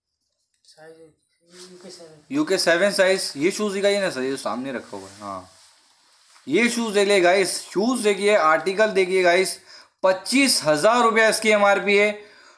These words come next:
Speaker 2: ट्वेंटी फ़ाइव थाउजेंड रुपीज की एमआरपी है। ये भी आपको कल गोरेगांव के warehouse में आ जाएगा सेवन थाउजेंड फ़ाइव हंड्रेड रुपीज में guys।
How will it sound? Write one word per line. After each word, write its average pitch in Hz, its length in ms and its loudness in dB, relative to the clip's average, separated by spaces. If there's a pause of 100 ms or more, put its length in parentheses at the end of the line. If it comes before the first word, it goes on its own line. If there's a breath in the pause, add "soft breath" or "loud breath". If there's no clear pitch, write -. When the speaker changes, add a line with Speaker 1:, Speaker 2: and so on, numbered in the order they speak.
(120)
Speaker 2:
ट्वेंटी 208 300 2
फ़ाइव 220 360 2
थाउजेंड 214 260 2
रुपीज 208 260 -2
की 208 80 0
एमआरपी 202 360 2
है। 196 60 2
ये 190 180 2
भी 233 100 2
आपको 226 320 2
कल 214 180 2
गोरेगांव 208 440 2
के 208 120 2
warehouse 190 340 2
में 196 100 2
आ 196 40 4
जाएगा 202 240 2
सेवन 202 540 0
थाउजेंड 208 380 2
फ़ाइव 185 440 2
हंड्रेड 196 280 2
रुपीज 190 260 0
में 180 140 0
guys। 180 260 2